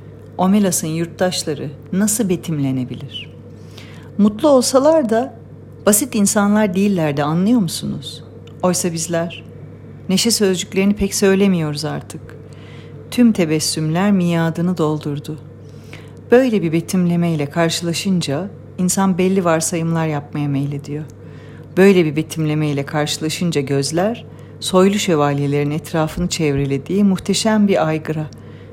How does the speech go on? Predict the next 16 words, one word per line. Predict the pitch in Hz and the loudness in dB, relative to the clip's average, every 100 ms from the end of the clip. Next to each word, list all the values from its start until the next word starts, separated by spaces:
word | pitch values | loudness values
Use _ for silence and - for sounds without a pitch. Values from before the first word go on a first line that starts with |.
| - | -2
ya | 165 | 0
da | 160 160 | 2 2
belki | 175 175 147 131 | 2 2 -2 0
de | 170 202 - - - - | 0 0 -6 -18 -18 -4
kaslı | 180 180 202 | -2 0 -2
kölelerce | - 180 170 175 175 151 143 | 2 2 4 4 4 2 -4
taşınan | 156 - 156 180 202 | -4 -4 -2 -2 0
altın | 170 165 165 220 | 0 0 2 2
kakmalı | 202 160 - 165 170 | 2 -2 -2 -2 -2
bir | |
tahtrevana | 175 175 165 180 175 170 170 170 | -2 -4 -2 0 2 2 2 0
kurulmuş | - 147 147 165 - | -2 -2 -2 -4 -6
bir | 185 | -10
kral | - 190 175 | 0 2 4
arıyor | 139 139 143 | 2 -2 -2
hemen. | 147 131 | -2 -4